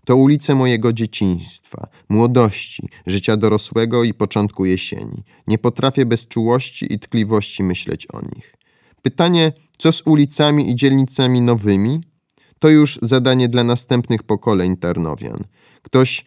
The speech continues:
powiedzmy, za lat pięćdziesiąt będzie z równą miłością jak ja pisał o ulicach bitwy pod Monte Cassino, bitwy pod Studziankami, obrońców Westerplatte, ulicy Boja Żeleńskiego, Jana Gomoły, Jana Szczepanika i wielu innych.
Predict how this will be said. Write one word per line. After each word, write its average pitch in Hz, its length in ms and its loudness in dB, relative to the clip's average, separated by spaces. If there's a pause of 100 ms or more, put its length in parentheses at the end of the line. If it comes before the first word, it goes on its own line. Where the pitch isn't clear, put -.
(100)
powiedzmy, 123 420 2
za 113 140 2
lat 120 320 0
pięćdziesiąt 117 680 0
będzie 113 360 2
z 104 80 -2
równą 131 340 2
miłością 123 580 0
jak 107 240 -2
ja 117 260 0 (220)
pisał 131 320 0
o 117 80 2
ulicach 113 440 0
bitwy 110 460 -4
pod 107 200 -2
Monte 110 340 0
Cassino, 107 600 -4 (340)
bitwy 127 440 0
pod - 240 0
Studziankami, 113 1160 0
obrońców 113 640 0
Westerplatte, 107 960 -2
ulicy 104 420 -2
Boja 104 360 2
Żeleńskiego, 95 920 -2
Jana 101 380 0
Gomoły, 90 680 0 (180)
Jana 101 280 0
Szczepanika 90 800 -4 (200)
i 104 80 -2
wielu 90 340 -2
innych. - 640 -10